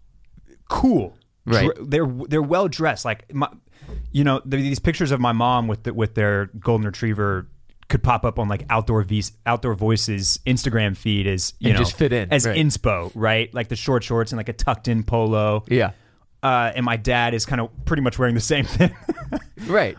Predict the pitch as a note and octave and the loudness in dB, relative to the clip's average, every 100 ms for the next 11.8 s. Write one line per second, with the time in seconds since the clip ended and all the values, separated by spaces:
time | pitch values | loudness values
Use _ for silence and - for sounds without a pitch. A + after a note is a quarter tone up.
0 | - D3 C#3+ C#3 - _ - D#3 D#3 D#3 | 0 2 2 0 -8 _ -2 -2 0 -2
1 | D3+ F#3 F#3+ A#2+ B2 D3 - - - - | -2 0 0 0 -2 -8 -14 -20 -20 -20
2 | _ _ _ _ - C#3 C3 C3 A2 - | _ _ _ _ -2 0 0 -2 -4 -2
3 | C3+ B2 A2 - A#2 A#2 B2+ C3 D3+ C#3+ | -2 -2 -4 -8 -2 0 0 0 -2 -4
4 | - A2 B2 A#2 G#2 G2+ - _ - A2+ | -4 0 2 4 2 0 -2 _ -4 -2
5 | F2+ F2 - _ _ _ _ - - - | -2 -4 -12 _ _ _ _ -18 -14 -14
6 | - - C3 B2 B2 A#2 A#2 C3+ C#3+ C#3 | -6 2 4 4 4 2 2 2 2 0
7 | A2+ G2+ F#2 A2 A2 A2 D3+ D#3 C#3+ - | -2 -6 -6 -6 -4 0 2 2 -2 0
8 | G3+ A3 G3 F3+ D#3 C#3+ D3 C3 A2+ - | 2 2 2 0 -2 -2 0 -2 -2 -6
9 | - D#3+ C3+ G2 G#2 G#2+ G2+ - B2 - | 0 2 4 2 -2 -2 -4 -4 -6 -4
10 | G#2+ G2+ D3 C#3 G#2+ G2 - A#2 - A2+ | -4 -2 0 0 0 -2 -4 -4 0 0
11 | G#2+ G2 - - - A#2+ A#2 | 0 -2 -8 -8 0 0 0